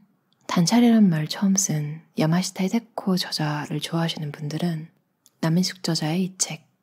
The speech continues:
내 방식대로 삽니다도 굉장히 공감하면서 읽으실 것 같아요.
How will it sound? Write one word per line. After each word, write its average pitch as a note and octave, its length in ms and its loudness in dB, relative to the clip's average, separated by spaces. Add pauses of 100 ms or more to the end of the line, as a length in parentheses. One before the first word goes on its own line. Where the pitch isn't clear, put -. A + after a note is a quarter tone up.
(140)
내 D#3+ 160 0
방식대로 D#3 500 -4
삽니다도 E3+ 680 2
굉장히 D#3 560 -8
공감하면서 D#3+ 680 -2
읽으실 D3+ 320 -6
것 - 120 -8
같아요. - 360 -12